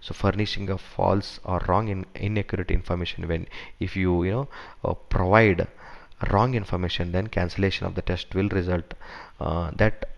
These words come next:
whoever is providing the wrong information will be responsible for the, all, all that rechecking. There shall be no revaluation or rechecking of the result. So there is no provision for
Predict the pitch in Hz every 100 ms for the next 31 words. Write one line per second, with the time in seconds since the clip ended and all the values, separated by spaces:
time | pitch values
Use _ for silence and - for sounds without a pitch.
0 | - 92 101 107 107 98 95 - - -
1 | - - 98 117 135 110 95 92 87 90
2 | 82 95 90 - 113 90 87 87 - 90
3 | 87 - 87 - - 85 85 85 - 85
4 | 85 110 - - - - - - 98 98
5 | - - 87 90 - - - - 92 -
6 | 92 92 92 101 131 143 107 104 101 95
7 | 90 90 85 95 - 90 - 85 - 85
8 | 87 85 - - 110 123 - - - 101
9 | 98 101 120 - 98 120 120 120